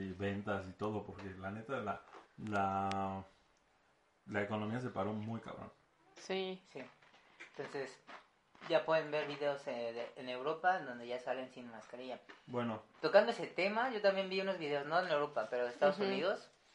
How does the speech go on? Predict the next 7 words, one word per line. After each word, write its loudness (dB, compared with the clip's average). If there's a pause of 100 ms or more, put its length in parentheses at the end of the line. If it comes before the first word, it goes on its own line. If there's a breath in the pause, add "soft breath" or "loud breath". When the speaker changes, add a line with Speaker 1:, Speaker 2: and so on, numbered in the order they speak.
(360)
Speaker 3:
cuando 2
Speaker 2:
Ujú. 0
Speaker 3:
Disney, -2 (140)
Disney, -8
Disneyland -6 (160)
Speaker 2:
Ah, 4
también. -2